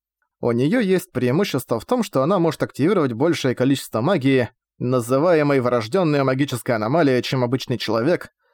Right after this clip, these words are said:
но с этим противником нельзя использовать магию в первую очередь.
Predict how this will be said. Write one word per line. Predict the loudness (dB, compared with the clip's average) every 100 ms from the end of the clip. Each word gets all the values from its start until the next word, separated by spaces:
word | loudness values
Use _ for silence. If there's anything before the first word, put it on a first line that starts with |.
| _
но | -2 0
с | 0
этим | -2 0
противником | 0 -2 0 2 2 2
нельзя | 2 2 2 0
использовать | 0 -2 -2 -2 0
магию | 0 2 0
в | 0
первую | -2 0 2 2
очередь. | 0 -4 -8 -12 -18 -18